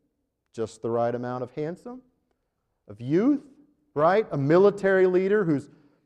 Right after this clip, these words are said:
strong and powerful, a warrior, ready to go to battle, but also someone that you'd like to hang out with, someone that's a good people person, right?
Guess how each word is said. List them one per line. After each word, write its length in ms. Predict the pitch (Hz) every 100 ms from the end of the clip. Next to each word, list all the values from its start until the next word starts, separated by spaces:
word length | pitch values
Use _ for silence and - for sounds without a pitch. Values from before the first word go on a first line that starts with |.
| _ _
strong 600 | - 156 165 170 190 190
and 120 | 135
powerful, 640 | - 147 175 185 160 190
a 40 | 127
warrior, 720 | 120 147 185 208 214 220 220 165
ready 160 | 220
to 80 | 202
go 180 | 185 202
to 80 | 170
battle, 720 | 160 156 196 214 214 214 220 _
but 100 | 185
also 260 | 233 247 240
someone 320 | - 208 208
that 120 | 180
you'd 100 | 165
like 240 | 165 170 165
to 100 | - _ _
hang 340 | 180 214 202
out 180 | 196 202
with, 280 | 196 202 202 - _ _ _ _ _ _
someone 300 | - 190 190
that's 140 | 165
a 40 | 156
good 320 | 160 147 -
people 340 | 180 190 208
person, 560 | 202 208 208 208 247 233 _ _
right? 240 | 208 226